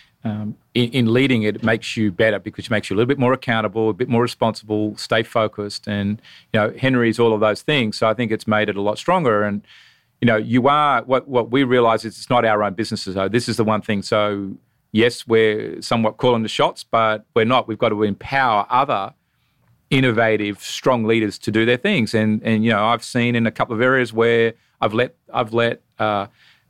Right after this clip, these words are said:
people do things and it hasn't completely worked out, and they need then a little bit of help and guidance to, to clean it up and, and get it to the next level. So you've got to allow people to innovate along the way.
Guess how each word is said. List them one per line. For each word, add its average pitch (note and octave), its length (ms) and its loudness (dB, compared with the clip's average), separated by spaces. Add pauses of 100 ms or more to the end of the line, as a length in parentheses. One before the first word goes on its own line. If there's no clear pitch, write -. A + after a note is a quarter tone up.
people C#3 220 0
do B2+ 180 2
things F3+ 380 -2
and A2+ 440 0
it A2 60 -6
hasn't A#2 260 -2
completely B2 340 -2
worked A#2 260 0
out, C#3+ 220 0
and A#2+ 100 -2
they A#2+ 80 0
need A#2+ 500 -2
then B2 140 2
a A#2+ 60 2
little A#2+ 160 0
bit A#2+ 100 2
of A2+ 60 -4
help C3 200 2
and A#2 140 -4
guidance B2 400 0
to, A#2+ 920 -2
to - 140 -4
clean C3+ 220 0
it A#2 100 2
up C3 220 0
and, A2+ 260 -8
and A#2+ 140 -2
get A#2+ 140 2
it A2+ 80 -6
to - 80 -10
the A2 80 -2
next A2+ 180 -2
level. A2 240 0
So A#2 140 -2
you've A2+ 180 -2
got B2+ 120 4
to A#2+ 100 0
allow A#2 240 2
people A2 240 -6
to G#2+ 100 -6
innovate A#2 360 0
along B2 200 -2
the C#3+ 80 -4
way. G#2+ 400 0